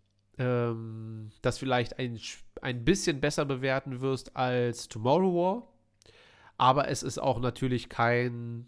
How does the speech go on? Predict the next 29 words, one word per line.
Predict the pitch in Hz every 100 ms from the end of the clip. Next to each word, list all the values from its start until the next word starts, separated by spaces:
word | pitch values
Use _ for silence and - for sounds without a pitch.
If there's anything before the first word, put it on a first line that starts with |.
| -
kein | - 117 113
Civil | 127 123 113
War | 120 123 131
und | 123
auch | 123 -
kein | 117 110
Loki. | 110 - 98 98 _ -
So, | 98 -
sagen | - 113
wir | 117
mal | 110
so. | 104 107
Also | 113
ich | 175 -
würd | 165 165
dem | 151 127
Film | 143 143 135 - - - -
von | 127
meiner | 117 127 139 127
Warte | 120 123 135
her, | 123 123 120 120 - - -
äh, | - 131 123 117 117 110 -
sehr, | 117 110 160 175
sehr | 147 151
gesunde | 123 117 139 160 160 139
sieben | 135 147 147
von | 131 117
zehn | - 151 165
geben. | 180 175 180